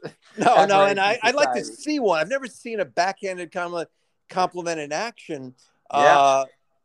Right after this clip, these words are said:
Speaker 2: you know, like, "Hey, it's a nice dress," and someone just flings their backhand
Speaker 1: Yeah,
Speaker 2: out in a certain
Speaker 1: right, the
Speaker 2: direction.
Speaker 1: back of their hand. Yeah, uh, uh, that's, that's one we're gonna have to take to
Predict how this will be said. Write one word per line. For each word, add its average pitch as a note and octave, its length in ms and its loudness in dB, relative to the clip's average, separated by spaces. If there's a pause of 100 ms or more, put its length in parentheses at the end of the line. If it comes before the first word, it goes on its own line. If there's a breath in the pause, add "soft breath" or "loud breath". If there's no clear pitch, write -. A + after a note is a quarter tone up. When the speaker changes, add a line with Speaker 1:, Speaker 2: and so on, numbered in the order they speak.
Speaker 2:
you E3+ 160 -12
know, D3+ 140 -4
like, D3 180 -2
"Hey, C4 160 0
it's F#3 120 0
a F#3+ 60 -6
nice F#3+ 300 -2
dress," G#3 340 0
and C3+ 80 -20
someone D#3+ 240 -8
just C#3+ 260 -20
flings D3+ 320 -6
their C3 260 -2 (240)
backhand C#3+ 800 -6 (200)
Speaker 1:
Yeah, E3+ 360 2
Speaker 2:
out C#3 80 -4
in C3+ 60 -16
a B2 80 -14
certain D3+ 220 -4
Speaker 1:
right, E3+ 100 -2
the B2 60 -2
Speaker 2:
direction. D#3+ 320 -2
Speaker 1:
back E3 220 -8
of E3+ 60 -14
their C#3+ 180 -8
hand. C#3 540 -14 (120)
Yeah, C#3+ 340 -8
uh, D#3+ 200 -6
uh, E3 120 -6
that's, F#3 320 -4
that's G#3 320 -8
one F#3 340 -10
we're E3 140 -10
gonna D#3 140 -10
have D3 160 -10
to C#3 60 -20
take C#3 340 -18
to - 60 -20